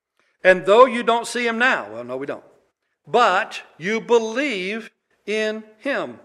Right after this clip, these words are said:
You greatly rejoice with joy inexpressible and full of glory, obtaining as the outcome of your faith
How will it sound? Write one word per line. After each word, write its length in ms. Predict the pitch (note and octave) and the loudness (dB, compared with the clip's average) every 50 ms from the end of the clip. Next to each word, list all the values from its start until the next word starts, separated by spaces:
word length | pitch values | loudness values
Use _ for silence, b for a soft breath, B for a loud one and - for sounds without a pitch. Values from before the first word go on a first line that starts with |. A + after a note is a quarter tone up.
| _ _ _ _ _ _ _ _ _ _ _ _ _ _ _ _ _ _ _ | _ _ _ _ _ _ _ _ _ _ _ _ _ _ _ _ _ _ _
You 240 | - F3+ G#3 G#3+ G#3+ | -8 -4 -4 -4 -4
greatly 680 | D#3+ D3+ F3+ G3+ A3 B3+ D4 C#4+ - A3+ B3 C4 C4+ | -4 -4 -2 0 0 0 0 -2 -4 -4 -4 -4 -4
rejoice 760 | B3 A#3 A#3+ A#3+ G3+ F3+ G#3+ B3 A#3+ G3 D#3 C#3+ D#3 D3 - - | -6 -6 -8 -8 -6 -2 -2 0 0 0 0 -2 -6 -8 -8 -2
with 260 | F#3+ G#3+ G3+ D#3 C#3+ | -2 -2 -2 -2 -8
joy 640 | - - C#3+ G#3+ B3+ A#3 G#3 F#3 F3+ F#3+ G3+ A3+ A3 - - - b b b b b b b b _ _ _ | -12 -8 -2 0 2 2 4 4 4 2 0 0 -4 -12 -20 -20 b b b b b b b b _ _ _
inexpressible 1040 | - G3+ B3 C4+ C#4+ D4 C#4 - - - - B3+ A#3+ - - - D3+ D#3 D#3+ F3 E3 - - _ _ _ _ _ _ _ _ _ _ _ _ _ _ | 0 2 4 4 4 2 0 0 -8 -6 -4 -4 -4 -4 -6 -6 -2 0 0 0 -2 -8 -20 _ _ _ _ _ _ _ _ _ _ _ _ _ _
and 360 | - F3+ G3 G3+ G3 G3 F#3+ | 4 4 4 4 4 0 -6
full 920 | - - - C#4 C4+ A3+ G3+ F#3 F#3 F#3 F#3+ G3 G#3+ G#3 G3+ - - - _ _ _ _ _ _ | -8 -4 0 4 4 6 6 6 4 2 2 0 -2 -4 -10 -18 -20 -20 _ _ _ _ _ _
of 260 | - F3+ G3+ G#3 - F3+ | 0 0 0 0 0 0
glory, 480 | A3+ B3 C4 B3+ A#3+ G#3+ G3 E3 C3+ - - - - _ _ _ _ _ _ _ _ - | 0 2 4 4 4 4 2 0 -2 -8 -16 -20 -20 _ _ _ _ _ _ _ _ 2
obtaining 960 | F3+ G3+ G#3 G3+ G#3 - - - A#3+ C4 C4+ C4 C4+ C4+ C4+ C4+ C4 - - - | 6 6 6 4 2 -8 -4 -2 -2 0 0 0 0 -2 -2 -2 -4 -6 -6 0
as 480 | - G#3 A3+ A#3 A#3+ A#3+ A#3+ G#3+ - A3+ | 2 4 6 6 4 4 2 0 -4 -6
the 180 | G#3+ A3 - | -6 -6 -2
outcome 680 | - G3 G#3+ A3 A3 - - G3+ F3+ D#3+ C3+ A2 G#2+ A2 _ _ _ _ _ _ _ _ _ _ _ _ _ _ _ _ _ _ _ _ _ _ _ _ _ _ _ _ _ _ _ _ _ _ _ _ _ _ - | 0 0 0 0 -2 -4 -4 -2 -2 -2 -4 -6 -10 -16 _ _ _ _ _ _ _ _ _ _ _ _ _ _ _ _ _ _ _ _ _ _ _ _ _ _ _ _ _ _ _ _ _ _ _ _ _ _ -10
of 240 | C#3+ C#3+ C#3+ B2+ | -8 -8 -8 -4
your 160 | C3 F3+ G#3 G3+ | -2 0 0 0
faith 640 | G#3 G3+ F3 D3+ A#2+ G#2 F#2+ - - - - - | 0 -2 -4 -4 -4 -6 -10 -16 -20 -20 -20 -20